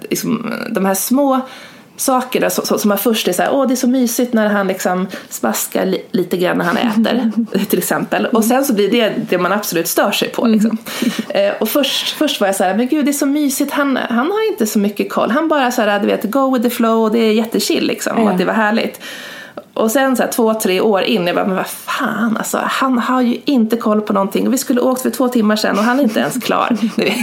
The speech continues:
Speaker 1: det blir verkligen, eh, liksom det som vi så här, bråkade om.
Speaker 2: Mm.
Speaker 1: Men, eh,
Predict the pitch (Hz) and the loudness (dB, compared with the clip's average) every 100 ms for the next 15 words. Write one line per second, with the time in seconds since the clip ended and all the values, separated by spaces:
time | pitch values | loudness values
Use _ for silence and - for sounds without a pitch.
0 | 190 214 208 214 214 196 196 220 190 165 | -6 -2 -2 0 0 0 0 0 0 -2
1 | - - - - - 175 196 190 180 190 | -4 -8 -8 -4 -2 0 0 0 0 0
2 | 208 185 170 170 - 147 156 - - - | 2 0 2 0 0 0 -2 -4 -6 -6
3 | - - 160 170 202 196 190 - 180 160 | -6 -10 -8 -2 2 0 0 0 2 0
4 | 208 233 - 240 202 214 214 214 214 214 | -2 -2 2 4 4 2 2 4 2 2